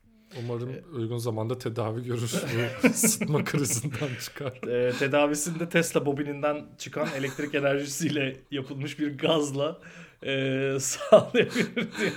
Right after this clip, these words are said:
Speaker 2: düşünüyorum.
Speaker 1: E, sen bunlardan bahsederken ben de Tesla bobini fiyatlarına baktım. Yüz
Speaker 2: Hı hı.
Speaker 1: liraya, altmış yedi liraya Tesla
Speaker 2: Hı hı.
Speaker 1: bobinleri var.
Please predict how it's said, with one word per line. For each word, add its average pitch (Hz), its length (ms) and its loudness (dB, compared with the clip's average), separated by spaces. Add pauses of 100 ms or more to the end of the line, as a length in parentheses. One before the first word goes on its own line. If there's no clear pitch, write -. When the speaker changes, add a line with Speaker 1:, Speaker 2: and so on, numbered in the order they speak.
Speaker 2:
düşünüyorum. 156 400 -4
Speaker 1:
E, 123 40 4
sen 151 340 8
bunlardan 165 520 8
bahsederken 170 680 4
ben 147 160 0
de 151 100 -4
Tesla 131 400 0
bobini 139 300 0
fiyatlarına 143 580 -2
baktım. 131 500 -2
Yüz 143 300 0
Speaker 2:
Hı 120 40 -4
hı. 135 40 -2
Speaker 1:
liraya, 127 240 0
altmış 123 420 -6
yedi 123 240 -6
liraya 127 360 -4
Tesla 123 340 -8
Speaker 2:
Hı 113 40 -4
hı. 113 40 0
Speaker 1:
bobinleri 120 460 -4
var. 143 340 -6